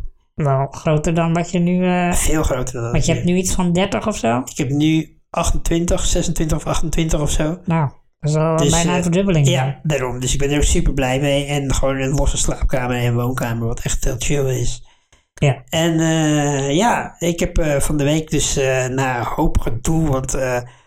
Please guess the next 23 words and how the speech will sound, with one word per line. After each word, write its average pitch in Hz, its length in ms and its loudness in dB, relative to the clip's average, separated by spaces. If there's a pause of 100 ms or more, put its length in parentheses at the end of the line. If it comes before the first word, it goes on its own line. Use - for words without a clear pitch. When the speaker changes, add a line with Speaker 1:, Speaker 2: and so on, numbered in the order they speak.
(300)
Speaker 2:
ook 147 180 2
hier 147 340 0
geldt 143 340 0
weer, 135 340 0
eh, 123 480 0 (120)
dat, 127 400 -2
eh, 131 160 -2
de - 80 -4
bedrijven 127 460 0
sl-, - 120 0 (120)
echt, - 260 -2
eh, 139 180 2 (460)
bereikbaar 165 520 0
zijn. 160 520 -2
Dus, 139 320 0
eh, 135 300 2
Speaker 1:
Ja. 135 160 2 (420)
Speaker 2:
en 143 120 -2
dan 135 100 2
zeggen 135 260 0
ze, 143 140 -2
"Ja, 196 280 0
eh, - 60 -20